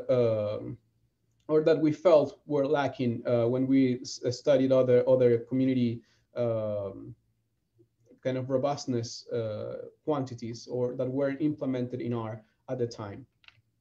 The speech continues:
Also, there, there were no standard package containing all the, the, the available functions. And this difficults the integration between algorithms dealing with community detections and those dealing with the robustness, uh, quantification.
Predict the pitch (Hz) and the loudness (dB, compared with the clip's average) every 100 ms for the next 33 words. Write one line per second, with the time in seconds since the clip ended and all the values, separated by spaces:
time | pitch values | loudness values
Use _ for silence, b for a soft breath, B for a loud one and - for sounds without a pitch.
0 | _ _ _ _ _ _ _ _ _ _ | _ _ _ _ _ _ _ _ _ _
1 | 156 190 - 175 170 175 175 180 175 175 | 2 2 2 0 2 0 2 2 4 2
2 | 175 180 170 - 165 156 - 180 180 - | 2 0 -2 -6 -4 -4 -6 -10 -8 -10
3 | - 139 135 135 135 127 127 - 151 147 | -8 -8 -4 -2 -2 -2 -6 0 4 4
4 | 139 131 135 127 127 120 117 123 143 143 | 2 0 -4 -4 0 0 0 -2 -2 -2
5 | 123 123 - 190 123 117 113 - - _ | -2 -6 -6 -4 -4 -6 -14 -18 -20 _
6 | b b b b 185 202 196 - - 214 | b b b b -6 -6 -6 -12 -8 -6
7 | 196 - - - _ 226 220 - 170 160 | -6 -8 -14 -20 _ -8 -8 -6 -8 -4
8 | 160 151 - 156 165 160 139 135 131 139 | -4 -4 -4 -4 -4 -4 -4 -4 -4 -4
9 | 131 131 135 131 127 123 143 160 143 131 | -2 -2 -2 -2 -6 -4 -2 0 0 -2
10 | 135 - 135 143 139 131 131 175 - 143 | -4 -4 -4 -4 -4 -8 -6 -8 -8 -8
11 | 135 123 - 143 156 156 139 135 165 147 | -8 -8 -6 2 6 6 2 0 2 2
12 | 131 127 147 131 135 123 135 135 - 131 | -2 -2 -6 -4 -6 -4 -4 -6 -6 -8
13 | 127 - 131 120 117 131 127 120 - 135 | -10 -4 0 0 -2 -8 -10 -16 -10 -6
14 | 117 - - | -6 -8 -16